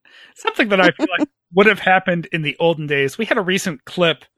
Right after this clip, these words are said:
Uh, you know what it was? It was the clip from the last Saturday show. I listened to the whole episode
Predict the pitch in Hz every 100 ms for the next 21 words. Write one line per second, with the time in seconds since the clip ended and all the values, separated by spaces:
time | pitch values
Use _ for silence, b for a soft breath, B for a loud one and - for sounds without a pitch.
0 | _ _ _ _ _ _ B B B 247
1 | 247 247 202 220 214 147 147 185 247 240
2 | 208 180 156 160 - 165 160 139 127 -
3 | 135 139 180 196 147 131 180 151 143 143
4 | - 139 127 120